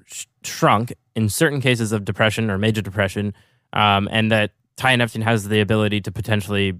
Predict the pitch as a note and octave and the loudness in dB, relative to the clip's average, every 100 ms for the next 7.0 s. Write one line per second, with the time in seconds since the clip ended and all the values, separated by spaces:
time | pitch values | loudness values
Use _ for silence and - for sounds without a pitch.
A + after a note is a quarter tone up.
0 | - F#2+ F2+ F2 _ _ F2 E2 E2+ _ | -8 -8 -8 -10 _ _ -10 -10 -14 _
1 | _ _ _ - - D3 G2+ - - G#2+ | _ _ _ -8 2 4 4 -2 -6 -2
2 | G2 - - G#2 F#2+ A2 G#2 G#2 G2 F#2+ | -2 -4 -12 -10 -6 -2 0 0 0 -4
3 | F2+ - - G2+ G2+ F#2+ G2 G2 F2+ - | -8 -8 -4 -2 -2 -2 -4 -6 -10 -10
4 | F#2 - B2+ F2+ E2+ _ _ _ _ - | -6 0 0 0 -4 _ _ _ _ 0
5 | G#2 G2 F#2 F#2+ - _ - A2 - - | 2 2 2 -4 -8 _ -4 -2 -2 2
6 | B2+ C3 - A#2+ - B2+ A#2+ G#2+ A2 | 2 4 2 0 4 4 6 4 2